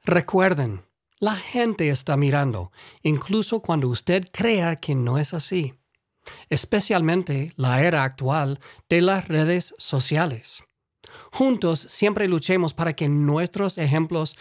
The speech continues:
en público y en privado sean congruentes con nuestros valores,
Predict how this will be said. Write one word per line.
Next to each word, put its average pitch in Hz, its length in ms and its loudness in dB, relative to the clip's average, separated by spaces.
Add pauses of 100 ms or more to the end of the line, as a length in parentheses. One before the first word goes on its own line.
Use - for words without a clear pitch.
(280)
en 208 160 4
público 180 680 0 (180)
y 180 420 2
en 143 180 0
privado 143 400 0
sean 208 340 0
congruentes 151 800 -2 (240)
con 147 220 2
nuestros 135 340 0
valores, 120 640 -2